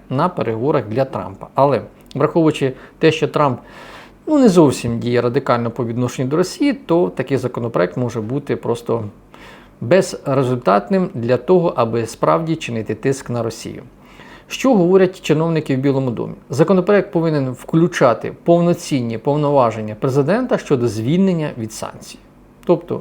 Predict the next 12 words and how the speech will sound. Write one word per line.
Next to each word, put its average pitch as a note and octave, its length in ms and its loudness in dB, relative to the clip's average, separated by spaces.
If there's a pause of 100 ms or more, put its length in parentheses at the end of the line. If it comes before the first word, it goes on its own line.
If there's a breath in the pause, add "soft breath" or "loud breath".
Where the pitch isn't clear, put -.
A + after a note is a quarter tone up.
(120)
захотів C#3 580 -2
дав, C4+ 360 0
захотів C#3 600 -4
не G#2+ 80 -6
дав. - 200 -12 (880 loud breath)
Тим C4+ 160 0
часом C#3+ 420 4
глава F#3 280 4
російського F#3 520 0
М D3 60 0
З D3 60 -2
С D3+ 300 2